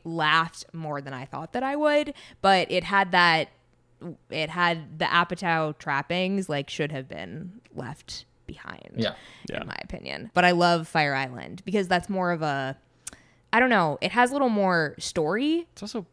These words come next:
Speaker 3: smarter a little bit.
Speaker 1: It
Speaker 3: What I
Speaker 1: has,
Speaker 3: was
Speaker 1: it
Speaker 3: trying
Speaker 1: just
Speaker 3: to
Speaker 1: has
Speaker 3: say.
Speaker 2: Yeah,
Speaker 1: more
Speaker 2: and that's
Speaker 1: plot
Speaker 2: taking,
Speaker 1: to
Speaker 2: you know,
Speaker 1: it.
Speaker 2: instead of taking from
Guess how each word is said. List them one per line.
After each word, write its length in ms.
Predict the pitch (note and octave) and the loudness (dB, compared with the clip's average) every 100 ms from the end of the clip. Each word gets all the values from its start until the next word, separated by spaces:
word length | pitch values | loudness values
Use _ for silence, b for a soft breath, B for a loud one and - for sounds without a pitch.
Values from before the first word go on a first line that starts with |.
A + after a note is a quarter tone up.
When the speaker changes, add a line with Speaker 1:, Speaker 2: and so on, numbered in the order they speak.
| - | -16
Speaker 3:
smarter 500 | - - - B2 G1+ - _ - | -12 -12 -10 -8 -10 -14 _ -16
a 240 | - B1+ C#2 | -12 -12 -12
little 180 | - | -12
bit. 100 | - | -10
Speaker 1:
It 40 | - | -4
Speaker 3:
What 20 | |
I 40 | |
Speaker 1:
has, 120 | A3 B3 | 2 2
Speaker 3:
was 120 | A#3+ | 2
Speaker 1:
it 40 | |
Speaker 3:
trying 100 | A3+ | -2
Speaker 1:
just 120 | B3+ B3 | -4 0
Speaker 3:
to 60 | |
Speaker 1:
has 80 | B3 | 4
Speaker 3:
say. 40 | B3+ | 6
Speaker 2:
Yeah, 80 | F4+ | 8
Speaker 1:
more 80 | |
Speaker 2:
and 160 | F3 D#3+ | 8 8
that's 140 | F3 | 8
Speaker 1:
plot 180 | F#3 E3+ | 8 6
Speaker 2:
taking, 380 | F3 E3 E3+ E3 | 6 4 4 2
Speaker 1:
to 80 | A#2 | 4
Speaker 2:
you 60 | D#3+ | 6
know, 100 | C#3 | 6
Speaker 1:
it. 20 | |
Speaker 2:
instead 220 | C3 E3 | 6 4
of 60 | D#3+ | 4
taking 220 | D3+ C#3 | 4 2
from 240 | B2 A2+ | 2 -2